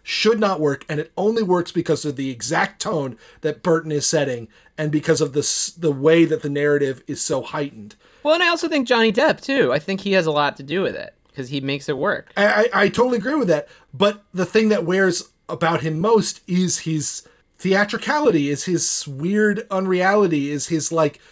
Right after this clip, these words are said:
Speaker 1: really overt choices, actorly choices.
Speaker 2: Well, yeah, and I think that part of the reason he's kind of fallen off is 'cause a lot of his more recent movies don't have as much of this, like,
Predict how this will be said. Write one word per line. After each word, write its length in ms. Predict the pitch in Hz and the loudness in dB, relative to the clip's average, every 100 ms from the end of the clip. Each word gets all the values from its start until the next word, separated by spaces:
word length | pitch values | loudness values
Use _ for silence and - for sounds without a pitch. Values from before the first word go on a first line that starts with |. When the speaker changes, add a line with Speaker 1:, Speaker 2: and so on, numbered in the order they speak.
| _ - | _ -14
Speaker 1:
really 500 | 139 180 214 208 214 | -4 0 2 2 0
overt 560 | 185 165 139 175 175 _ - | 2 0 2 -2 -2 _ -10
choices, 840 | - - - 202 - - 107 - - - | -6 -4 0 0 0 -6 -8 -16 -10 -2
actorly 500 | 185 - 185 165 147 | -2 -2 -4 -4 -4
choices. 800 | - 175 165 - - - - - - _ _ _ 165 | -4 0 0 0 -12 -16 -18 -18 -20 _ _ _ 0
Speaker 2:
Well, 360 | 208 220 214 | 2 4 2
yeah, 400 | 196 240 240 240 | 2 4 4 4
and 140 | 214 214 | 4 2
I 80 | 214 | 2
think 380 | 214 240 233 _ _ | 2 0 0 _ _
that 380 | 170 185 175 - | -4 0 0 -2
part 360 | - 175 190 196 | -4 2 2 4
of 60 | |
the 140 | 180 156 | 2 2
reason 440 | 151 156 147 143 | 2 0 -2 -6
he's 240 | 135 135 | -6 -8
kind 240 | - 151 139 | -8 -6 -6
of 80 | 131 | -6
fallen 400 | - 143 139 135 | -4 -2 -2 -2
off 540 | 156 151 139 - - - | -2 -2 -4 -8 -20 -8
is 180 | 135 - | -8 -8
'cause 200 | 143 131 | -8 -6
a 60 | |
lot 280 | 131 131 147 | -2 0 0
of 120 | 151 | -2
his 140 | 143 135 | -4 -8
more 200 | 135 127 | -6 -6
recent 320 | 135 147 120 | -6 -6 -8
movies 440 | 127 123 117 113 _ _ _ _ _ _ _ _ | -8 -6 -8 -12 _ _ _ _ _ _ _ _
don't 340 | - 131 127 - _ _ _ _ _ _ _ _ _ _ | -2 -2 -2 -8 _ _ _ _ _ _ _ _ _ _
have 340 | - 147 135 131 | -8 -4 -2 -2
as 120 | 120 | -6
much 220 | 127 123 | -8 -8
of 140 | 123 120 | -10 -10
this, 220 | 113 - | -10 -6
like, 300 | 113 - | -8 -10